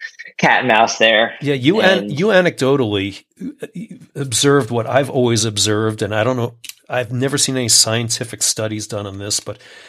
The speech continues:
Speaker 2: women, for some reason, can just maintain that steady metronome-like pace
Speaker 1: Yeah.
Speaker 2: at high altitudes.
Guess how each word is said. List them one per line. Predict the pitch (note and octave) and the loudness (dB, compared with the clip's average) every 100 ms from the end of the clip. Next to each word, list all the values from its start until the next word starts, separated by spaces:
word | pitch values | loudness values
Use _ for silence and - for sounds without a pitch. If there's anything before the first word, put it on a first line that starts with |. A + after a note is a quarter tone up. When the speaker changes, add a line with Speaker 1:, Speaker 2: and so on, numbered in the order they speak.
| - - - | -20 -20 -6
Speaker 2:
women, | A#2 C#3+ G#3 A3+ | 2 4 4 2
for | F#3+ | 2
some | - D3 B2+ | 2 2 0
reason, | A2 G#2+ | -2 -4
can | G2+ G#2+ | -6 -8
just | A2 A#2+ | -6 -6
maintain | B2 A#2 A#2 - A2+ A2 | -4 -4 -4 -4 -4 -4
that | G2+ - | -4 -2
steady | - - A#2+ C3 B2+ | -2 -2 -4 -4 -4
metronome-like | G#2 G#2+ A2 A#2+ G#2 G#2+ G#2 G2+ G2 - - - - - _ | -4 -4 -4 -4 -2 -2 0 -2 -2 -6 -20 -20 -20 -20 _
pace | - D#3 G#2 G2+ - - | -2 0 2 4 4 2
Speaker 1:
Yeah. | A2 G#2 G2 | 0 0 -2
Speaker 2:
at | - B2+ | -2 -2
high | - C3 | 0 2
altitudes. | A#2+ C3+ B2+ A#2 G#2+ G2+ G2 | 2 0 -4 -4 -4 -4 -6